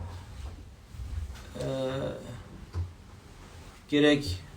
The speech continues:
bir şekilde kendi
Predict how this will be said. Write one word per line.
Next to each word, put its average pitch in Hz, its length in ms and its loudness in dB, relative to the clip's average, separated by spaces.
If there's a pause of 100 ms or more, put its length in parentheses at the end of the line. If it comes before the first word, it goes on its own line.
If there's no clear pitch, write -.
(120)
bir 175 140 0
şekilde 139 800 8 (1300)
kendi 165 840 10